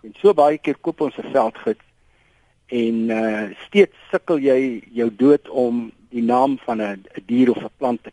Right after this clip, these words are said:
kry, want op die ou ende moet jy maar deur die boek begin blaai en, en, en daar's net nie 'n lekker ontsluitingsstelsel nie, of daar's so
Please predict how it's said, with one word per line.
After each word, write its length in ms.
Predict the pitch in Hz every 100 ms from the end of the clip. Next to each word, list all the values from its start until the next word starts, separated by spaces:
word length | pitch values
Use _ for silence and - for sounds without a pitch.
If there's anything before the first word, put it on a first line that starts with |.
| -
kry, 280 | 185 120
want 200 | 101 101 - _ _ _ _
op 100 | -
die 100 | 120
ou 120 | 147
ende 140 | 160 147
moet 180 | 135
jy 80 | 143
maar 280 | 127 123 120 -
deur 160 | 107 123
die 100 | 120
boek 180 | 104 -
begin 320 | - - 117
blaai 460 | 120 143 156 156 139
en, 220 | 123 120
en, 240 | 120 117
en 120 | 123
daar's 220 | 113 117 -
net 240 | 151 -
nie 100 | 233
'n 140 | 160
lekker 260 | 123 143 180
ontsluitingsstelsel 1040 | 135 127 160 151 131 123 - 175 - 147
nie, 100 | 120
of 100 | 117
daar's 200 | 131 120
so 160 | -